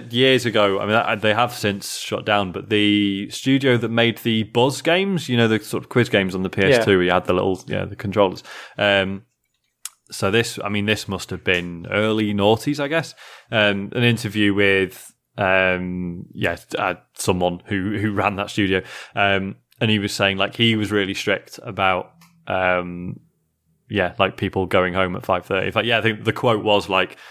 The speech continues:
Speaker 1: "People start here and they, like, they're all really upset when you tell them, like, 'No, we don't play games over lunch.'" <laughs> Um,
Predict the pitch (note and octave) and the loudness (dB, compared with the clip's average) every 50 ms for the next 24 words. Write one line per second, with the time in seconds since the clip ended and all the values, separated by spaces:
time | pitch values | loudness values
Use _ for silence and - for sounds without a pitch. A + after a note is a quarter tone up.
0 | - _ - C3+ B2 A#2+ A#2 G#2 - - A#2 G#2+ G#2+ G#2+ G2+ G2+ G2+ G2 F#2+ F#2 | -20 _ 0 0 0 2 0 -2 0 0 2 2 4 2 2 0 0 2 2 2
1 | F2+ F#2 G2+ G2+ G2 G2 G2 G2 G2 F#2+ G2 F#2+ F#2+ F#2+ - - - A2+ A2 A#2 | 2 0 -2 -4 -6 -2 0 0 0 2 2 2 2 0 -2 -4 -2 0 2 4
2 | A2+ A2 G#2+ A2+ A2 A2 G#2+ A2 - - - - C3 C3 C3+ - C#3+ A#2+ A2 G#2+ | 4 4 4 4 4 4 4 2 0 -2 -4 -2 0 0 0 0 0 0 0 0
3 | G2+ - A2 G#2 G#2 G2+ G2+ G#2 G2+ G2+ A2+ A2+ G#2+ G#2 G2+ G#2 G2 A2+ A2 G#2 | 0 2 2 2 2 2 2 2 2 2 2 2 2 2 2 2 2 2 2 0
4 | G#2 - - - - - G#2+ G2+ F#2+ G#2+ G2+ G2+ G2 F#2+ F#2 G2 F#2+ F2 F#2 F2+ | 0 -4 -10 -8 -4 -2 0 0 2 0 0 0 -2 -4 -4 -4 -4 -4 -2 -2
5 | G2 F#2 F2 F2 - - - - _ _ - - - - _ _ _ _ _ _ | -2 -2 -2 -4 -10 -14 -18 -18 _ _ -20 -20 -20 -20 _ _ _ _ _ _
6 | _ _ - B2 A#2+ - F3 C#3+ A#2 A2+ G#2+ G#2 G2+ G2+ | _ _ 0 0 2 2 2 2 4 2 2 0 -2 -4